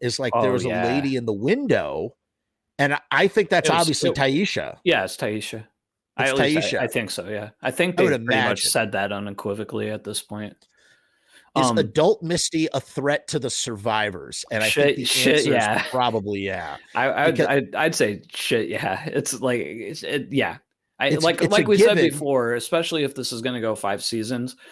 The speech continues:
Speaker 2: we are gonna
Speaker 1: Yeah.
Speaker 2: see shifting alliances. We're gonna see characters that are on,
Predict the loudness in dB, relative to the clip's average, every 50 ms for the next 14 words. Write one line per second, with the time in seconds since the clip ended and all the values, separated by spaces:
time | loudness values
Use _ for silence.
0 | -20 -20 -10 _ 0 2 4 4 4 2 2 2 2 2 2 2 0 0 0 0
1 | 0 0 0 0 0 0 0 0 -2 -2 -2 -2 -2 -2 -2 -2 -4 -4 -2 -2
2 | -2 -2 -2 -4 -4 -2 -2 -2 -2 -2 -2 -2 -2 -2 -2 -2 -2 0 0 0
3 | -2 -2 -2 -2 -2 -2 -2 -2 -2 -2 -2 -2 0 -2 -2 -2 -2 -2 -4 -4
4 | -6